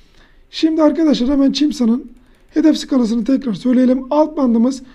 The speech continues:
otuz dokuz nokta elli iki iken üst bandımız da dört yüz altmış iki şimdilik. Aslında alt bandımız otuz nokta doksan ikinin bile aşağısında. Yani burada hedef skalamızın içine girdiğini de söylemek istiyorum arkadaşlar.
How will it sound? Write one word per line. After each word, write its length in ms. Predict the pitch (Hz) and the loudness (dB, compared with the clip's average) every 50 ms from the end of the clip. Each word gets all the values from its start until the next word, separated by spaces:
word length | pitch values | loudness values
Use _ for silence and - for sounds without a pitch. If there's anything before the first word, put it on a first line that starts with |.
| - - _ _ _ _ | -20 -20 _ _ _ _
otuz 240 | 277 262 - 269 226 | -4 -2 0 2 0
dokuz 240 | 262 262 - 262 269 | 0 2 2 0 0
nokta 240 | 311 240 196 - 240 | 0 -2 -2 -2 -2
elli 200 | 233 214 220 233 | 0 0 0 -2
iki 180 | 202 - 269 | 0 0 -2
iken 280 | 214 - 240 262 302 - - - - _ _ _ _ | 0 0 0 -2 -2 -6 -12 -20 -20 _ _ _ _
üst 320 | 302 277 262 269 - - | 0 0 0 0 -2 -6
bandımız 420 | - 233 214 202 202 196 202 190 180 | -6 -4 -2 0 0 -2 -2 0 0
da 280 | 269 269 294 269 285 | 0 0 0 -2 -2
dört 200 | 285 262 247 220 | -2 -2 -2 -2
yüz 80 | 214 214 | -4 -6
altmış 300 | 254 262 - - 214 185 | -8 -8 -8 -10 -10 -10
iki 240 | 208 - - 262 240 | -8 -4 -4 -4 -4
şimdilik. 580 | - - 262 220 202 208 196 254 302 - - - - - - _ _ _ _ _ _ - _ _ _ _ _ - | -2 -2 -2 -2 0 0 -2 -2 -4 -6 -10 -18 -20 -20 -20 _ _ _ _ _ _ -20 _ _ _ _ _ -6
Aslında 340 | - 262 220 - 285 277 294 | -4 -4 -2 -2 -2 0 0
alt 180 | 277 285 277 349 | 0 0 -2 -2
bandımız 340 | 294 269 254 262 262 277 | 0 0 2 2 0 0
otuz 320 | 302 403 262 - 285 277 285 | -2 -2 -4 -4 -2 -2 -2
nokta 220 | 269 226 240 196 | -2 -2 -2 -2
doksan 260 | 247 226 196 - 247 | -2 -4 -2 -2 -4
ikinin 280 | 233 233 233 254 254 233 | -4 -2 -2 -2 0 0
bile 100 | 226 214 | 0 -2
aşağısında. 640 | 202 180 - 214 185 - 220 214 208 277 294 302 - - - _ _ _ - | -4 -4 -6 -8 -6 -4 -4 -2 0 -2 -2 -4 -8 -14 -20 _ _ _ 0
Yani 300 | 254 269 262 247 254 240 | 2 2 2 2 0 0
burada 220 | 285 269 226 262 | 0 0 2 2
hedef 220 | 240 233 277 262 - | 2 2 0 -2 -4
skalamızın 500 | - 226 269 240 226 220 233 254 269 254 | -6 -6 -4 -2 -2 -2 -2 -2 -2 -2
içine 380 | 196 - 240 233 269 302 302 - - - - - - _ _ 196 | -2 -2 0 0 0 0 -4 -8 -16 -20 -20 -20 -20 _ _ -2
girdiğini 520 | 175 214 254 247 233 220 285 269 269 214 | 2 4 4 4 4 4 4 4 4 4
de 80 | 226 202 | 2 0
söylemek 460 | - - 254 233 247 269 294 285 - | 0 0 2 2 2 0 0 0 0
istiyorum 400 | 254 202 - - 277 240 226 214 | -2 -2 0 -2 -2 0 0 -2
arkadaşlar. 520 | 214 196 - 220 208 208 190 285 302 294 | -4 -4 -4 -4 -4 -4 -2 -2 -2 -2